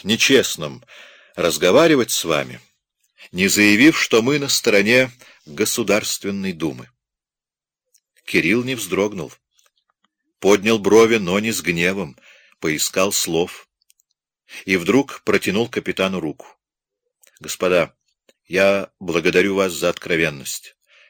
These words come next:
Сердцем я понимаю ваши сердечные чувства». Глаза его были холодные, а слова предназначены выразить сильные эмоции.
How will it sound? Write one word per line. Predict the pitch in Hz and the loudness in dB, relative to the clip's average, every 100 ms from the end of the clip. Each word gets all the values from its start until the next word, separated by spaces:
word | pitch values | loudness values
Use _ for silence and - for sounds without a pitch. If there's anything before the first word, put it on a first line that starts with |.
| _ | _
Сердцем | - 113 139 143 - 123 107 - _ _ _ _ _ | -2 2 2 2 -4 -6 -8 -14 _ _ _ _ _
я | 71 98 127 127 123 | 0 2 2 0 0
понимаю | 117 113 135 131 110 | 0 2 4 4 2
ваши | 117 123 131 | 2 0 -2
сердечные | - 113 104 101 127 - 113 113 | -2 2 2 4 2 2 -6 -6
чувства». | - 87 - - 65 _ _ _ _ _ _ | -4 -6 -8 -12 -18 _ _ _ _ _ _
Глаза | - 147 78 80 87 | -16 -4 -2 2 2
его | 82 | 0
были | 80 80 | -2 -4
холодные, | 78 90 82 113 92 82 65 _ - - - - | -4 -4 0 0 0 -10 -10 _ -20 -20 -20 -6
а | 78 | -4
слова | - 90 80 95 | -4 -2 2 0
предназначены | - 98 90 82 78 95 - 95 85 | 0 -4 -2 -4 -2 -2 -2 -6 -2
выразить | 87 92 95 85 - - | -2 -2 -6 -8 -12 -18
сильные | - - 95 98 98 95 98 92 | -8 -2 0 0 0 0 0 -2
эмоции. | 87 78 - - 73 | -2 -4 -4 -8 -8